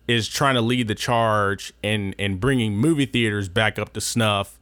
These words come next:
once things start opening up again. But I think Netflix is trying to help out the people behind the camera and behind the scenes and stuff that kinda keep things afloat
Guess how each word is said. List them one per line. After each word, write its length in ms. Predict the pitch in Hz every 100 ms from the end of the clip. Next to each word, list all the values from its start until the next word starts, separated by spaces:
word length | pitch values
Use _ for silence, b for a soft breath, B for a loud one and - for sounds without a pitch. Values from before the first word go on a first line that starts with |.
| b b -
once 240 | 110 -
things 220 | 117 107
start 240 | - 101 113
opening 340 | 107 98 101
up 180 | 127 -
again. 440 | 92 98 92 87
But 80 | 92
I 80 | 98
think 240 | 123 110
Netflix 760 | 95 131 151 - 120 107 101 -
is 140 | 104
trying 460 | - 123 110 104 95
to 580 | - 107 101 98 92 - b b -
help 260 | 131 -
out 180 | 113 104
the 80 | 107
people 680 | - 117 107 101 92 90 - _ _
behind 640 | 95 85 143 151 143 120 107
the 60 |
camera 640 | - 107 101 95 92 90 90
and 300 | 98 92 87
behind 560 | 87 90 131 143 123 110
the 60 |
scenes 480 | - 113 104 95 98
and 80 | 92
stuff 400 | - 101 95 -
that 360 | 92 85 - -
kinda 260 | 117 95
keep 320 | - 123 110
things 420 | - 110 101 95 -
afloat 600 | 104 - 120 110 104 -